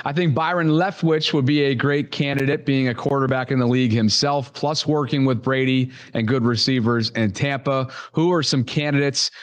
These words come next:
that you both think would fit?" Well, I know that we have discussed this a little bit. We'll probably, once it starts to heat up a little bit, and there, and there are some, some leaks about some potential names and legitimate candidates, especially the ones that are gonna be outside of,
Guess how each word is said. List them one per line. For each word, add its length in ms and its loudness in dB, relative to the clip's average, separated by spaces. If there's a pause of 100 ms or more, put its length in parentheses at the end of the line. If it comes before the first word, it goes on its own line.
(140)
that 140 -2
you 160 4
both 460 0 (100)
think 440 -2 (280)
would 200 2
fit?" 440 -6
Well, 280 -2
I 120 -2
know 180 -2
that 160 0
we 540 0 (120)
have 120 0
discussed 420 -2
this 160 -2
a 60 0
little 180 2
bit. 220 -2
We'll 280 0 (120)
probably, 400 0
once 220 0
it 40 -16
starts 320 -4
to 80 -4
heat 240 0
up 160 -4
a 60 -2
little 200 2
bit, 240 -2
and 80 0
there, 200 2
and 120 4
there 120 4
are 60 0
some, 340 0 (280)
some 240 0
leaks 360 0
about 360 -2
some 140 0
potential 440 -2
names 440 2
and 160 4
legitimate 560 0
candidates, 500 -2
especially 360 -2
the 80 2
ones 240 2
that 100 0
are 60 0
gonna 160 2
be 140 0
outside 560 -4
of, 200 -4